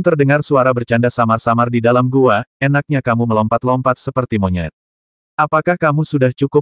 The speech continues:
melompat? Jika belum cukup, saya akan memberimu beberapa lompatan lagi."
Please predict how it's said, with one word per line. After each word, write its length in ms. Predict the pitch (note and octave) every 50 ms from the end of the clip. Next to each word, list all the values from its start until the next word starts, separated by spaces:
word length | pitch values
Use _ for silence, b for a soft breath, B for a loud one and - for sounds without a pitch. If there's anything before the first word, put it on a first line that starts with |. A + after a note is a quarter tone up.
| -
melompat? 400 | C3 B2+ A#2+ A2+ G#2+ G2+ - F2+ E2+ _ _ _ _ _ _
Jika 320 | - B2+ C#3 D3 - F#3
belum 240 | F#3 F3 E3 D3+ D3
cukup, 320 | - C#3+ C3+ C#3 C#3 D#3 _ _ _ _ _
saya 400 | - - - C#3+ C#3 D3 D#3+ D#3
akan 240 | D3 - C#3 C3 B2+
memberimu 320 | A#2+ A2+ A#2 A#2+ B2 C3
beberapa 400 | C3 B2 A#2+ A2 A2+ A#2 B2 -
lompatan 560 | A#2+ A#2 A2+ A2+ A#2 A#2 B2+ B2+ - A#2+ G#2 G2
lagi." 400 | F#2 F2 E2+ F2+ E2+ D2+ C#2+